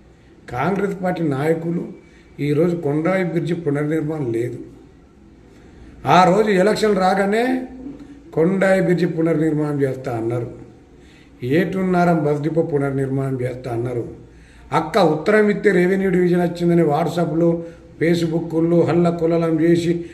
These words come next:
అడిగేస్తే పాట పాడించి, అడుగు తీస్తే పాట పాడు, ఈ సాంగ్స్ పెట్టుకుంటున్నటువంటి నాయకులు ఇప్పుడు లేరు. మరి ఇదే విషయాన్ని మంత్రి గారిని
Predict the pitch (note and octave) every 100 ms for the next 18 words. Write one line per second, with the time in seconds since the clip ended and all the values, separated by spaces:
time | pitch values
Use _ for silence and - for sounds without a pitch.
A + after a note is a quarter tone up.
0 | - B2 D3 E3+ F#3 F#3+ F#3 E3+ D#3+ E3+
1 | E3+ D#3+ E3 E3+ E3+ D#3+ D3+ E3 D3+ D3
2 | F#3+ - D#3+ D3+ E3 E3+ D#3 D#3 - -
3 | - - - - - - - - - C#3+
4 | D3 - C#3 E3+ F3 F3+ E3+ E3+ - E3+
5 | E3 E3 D3+ D#3 C#3+ C3 B2+ E3+ E3+ F3+
6 | F3+ - - - - B2 C3+ A2+ A#2+ C#3+
7 | - - - - - - G#3+ A3 E3+ G#3
8 | A#3 A3+ F3+ A3 G#3+ G#3+ G#3+ A3 - -
9 | - _ _ _ _ _ _ _ C3+ D#3
10 | F3 A#3 G#3+ G#3 G#3